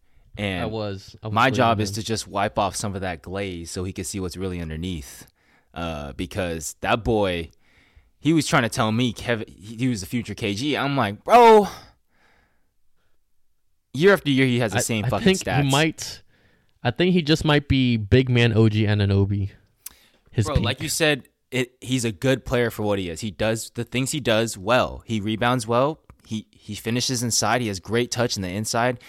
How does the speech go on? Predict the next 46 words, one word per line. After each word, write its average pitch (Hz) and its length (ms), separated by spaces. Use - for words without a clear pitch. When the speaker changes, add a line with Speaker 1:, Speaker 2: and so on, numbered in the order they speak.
Speaker 1:
He 117 100
can 101 120
shoot 127 340
that 117 200
ten-foot, 120 460
twelve-foot 113 440
midi 110 280
sometimes, 110 640
float 107 260
it 104 100
up. 117 260
He 104 80
has 101 140
good 113 200
touch. - 360
He, 120 160
he 82 200
can 107 160
sneak 127 340
in 123 120
and 113 60
get 120 140
those 113 140
offensive 107 540
boards. 120 320
He's 98 100
a 92 40
great 120 220
defensive 113 400
player. 117 300
He's 104 160
aggressive 113 460
when 110 100
he's 101 100
playing 117 300
someone 113 260
smaller 110 400
than 107 140
him. 113 260
Um, 92 500
but, 104 240
dude, 156 280
he's 170 240
no 131 220
dog. 101 480
So, 101 420